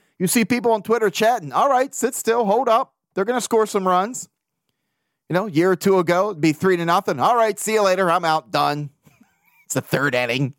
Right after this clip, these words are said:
Things are changing. Things are a-changing.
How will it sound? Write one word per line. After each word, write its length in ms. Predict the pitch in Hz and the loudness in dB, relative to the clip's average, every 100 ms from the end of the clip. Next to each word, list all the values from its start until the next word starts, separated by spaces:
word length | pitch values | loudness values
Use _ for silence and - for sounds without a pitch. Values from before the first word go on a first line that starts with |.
| _ _ _ _ _ _ _ _ _ _ _ _ _ _ _ _ _ _ - | _ _ _ _ _ _ _ _ _ _ _ _ _ _ _ _ _ _ -8
Things 340 | 104 123 131 | -4 -2 0
are 100 | 151 | 0
changing. 500 | - 131 101 87 82 - | 0 -4 -4 -8 -10 -4
Things 680 | 165 214 233 247 254 262 | -2 -2 -6 -6 -4 -2
are 220 | 233 254 269 | 0 0 0
a-changing. 760 | 262 240 220 156 135 117 80 | -2 -4 -4 -6 -4 -4 -6